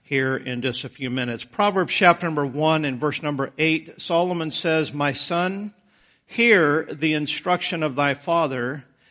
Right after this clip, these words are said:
and forsake not, watch it, the law of thy mother."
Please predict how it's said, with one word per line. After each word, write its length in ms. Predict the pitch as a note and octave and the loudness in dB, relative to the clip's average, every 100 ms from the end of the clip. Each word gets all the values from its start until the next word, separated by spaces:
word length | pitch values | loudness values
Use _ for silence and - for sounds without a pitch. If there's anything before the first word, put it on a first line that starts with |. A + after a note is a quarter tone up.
| _ _ | _ _
and 220 | C3+ C#3+ - | -4 -4 -2
forsake 540 | D#3 - G#3 A3+ A3+ | -4 -2 2 0 2
not, 600 | D#3+ D3 D#3+ - E3+ - | 2 4 4 0 -8 -10
watch 340 | F3 G#3+ - D#3+ | -2 -2 0 0
it, 240 | E3 - - | 0 -2 -16
the 280 | F3 C3+ C#3+ | -8 -4 -2
law 680 | C#3 F3 G#3 D3+ C#3+ D#3+ D#3+ - _ _ _ _ _ _ | 0 2 4 4 2 0 -6 -18 _ _ _ _ _ _
of 640 | - D3 D3+ D3+ C#3 - C3 | -2 2 4 2 -2 -8 0
thy 180 | D3 C#3+ | 2 2
mother." 680 | C#3+ F#3 F3+ C3+ G2 - | 4 4 4 2 -2 -8